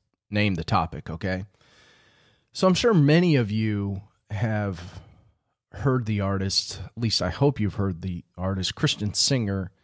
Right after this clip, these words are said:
uh, Zach Williams. He recently did a wonderful song with Dolly Parton, by the way. Uh, but Zach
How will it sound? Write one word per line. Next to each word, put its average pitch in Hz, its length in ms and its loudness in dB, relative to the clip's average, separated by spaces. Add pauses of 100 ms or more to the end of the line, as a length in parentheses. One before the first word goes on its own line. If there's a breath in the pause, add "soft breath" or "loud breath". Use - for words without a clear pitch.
(400)
uh, 85 220 -6 (140)
Zach 101 340 0
Williams. 101 560 0 (1300)
He 117 100 -2
recently 101 460 0
did 98 160 -2
a 101 40 0
wonderful 101 380 -2
song 101 240 -2
with 90 140 -4
Dolly 92 260 -2
Parton, 90 340 -4
by 90 180 -6
the 87 80 -8
way. 87 260 -8 (600 loud breath)
Uh, 117 340 2 (500)
but 131 320 0
Zach 135 580 0